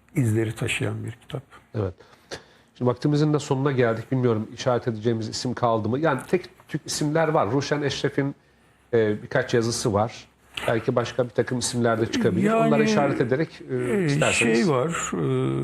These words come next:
Speaker 1: Ömer Seyfettin'in işte diyet hikayesinde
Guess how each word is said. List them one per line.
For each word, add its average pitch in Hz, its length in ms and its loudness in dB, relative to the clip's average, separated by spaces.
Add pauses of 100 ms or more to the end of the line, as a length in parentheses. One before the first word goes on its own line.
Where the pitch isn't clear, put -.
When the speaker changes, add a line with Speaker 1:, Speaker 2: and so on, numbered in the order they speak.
(140)
Speaker 1:
Ömer 185 200 0
Seyfettin'in 180 760 0
işte 165 380 0
diyet 170 240 2
hikayesinde 165 720 0